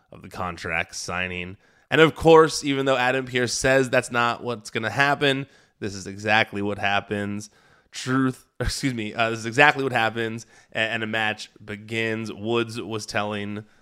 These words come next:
the truth. Woods knows. Woods loves wrestling. He gets it. Uh, I, <laughs> you know, when I saw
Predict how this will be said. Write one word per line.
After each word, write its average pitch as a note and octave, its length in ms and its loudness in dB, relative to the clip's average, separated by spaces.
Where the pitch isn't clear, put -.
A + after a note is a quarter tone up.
the - 80 -20
truth. F2+ 400 -10
Woods B2 260 0
knows. D#2+ 480 -12
Woods C3 640 2
loves G#2+ 380 -2
wrestling. G2 720 -8
He - 100 -18
gets E2+ 320 -10
it. F2 180 -8
Uh, F2 480 -2
I, D3+ 300 0
<laughs> - 840 -20
you D#3 120 -4
know, D3 420 2
when C#3+ 160 -4
I C#3 160 -2
saw C#3 1040 -2